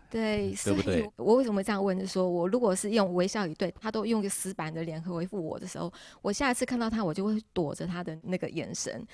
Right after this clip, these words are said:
Speaker 1: 但是讲师您不是欸，
Speaker 2: 哎，我们想改变
Speaker 1: 你是说要改变。
Speaker 2: 这个人，对，想改变这个人。
Speaker 1: <laughs>
Speaker 2: 然后呢，现在很好啦，其实我对一般这个街坊邻居，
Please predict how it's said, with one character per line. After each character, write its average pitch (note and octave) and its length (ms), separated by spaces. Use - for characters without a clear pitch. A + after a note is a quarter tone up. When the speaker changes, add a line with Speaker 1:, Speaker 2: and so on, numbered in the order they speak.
Speaker 1:
但 C#4+ 120
是 C#4 120
讲 F3+ 180
师 A3+ 80
您 F#3 160
不 F3 100
是 G3 160
欸， F2+ 100
Speaker 2:
哎， D#2 100
我 G2 160
们 A2+ 120
想 G2+ 160
改 F2+ 180
变 G#2 200
Speaker 1:
你 F#2 60
是 - 40
说 - 120
要 A#3+ 160
改 G3 180
变。 - 180
Speaker 2:
这 C#4+ 120
个 D4+ 200
人， - 100
对， D4+ 80
想 E2 140
改 D2 140
变 - 180
这 B2 120
个 A#2 180
人。 B2 80
Speaker 1:
<laughs> - 320
Speaker 2:
然 B2 140
后 F3 160
呢， C#3+ 100
现 F#3+ 160
在 F#3+ 180
很 D3+ 180
好 A#2 140
啦， G2+ 160
其 - 160
实 D3+ 60
我 A2+ 140
对 B2+ 280
一 B2+ 140
般 A#2 420
这 A2 100
个 G#2 80
街 A2 180
坊 F2+ 160
邻 E2+ 160
居， F#2+ 300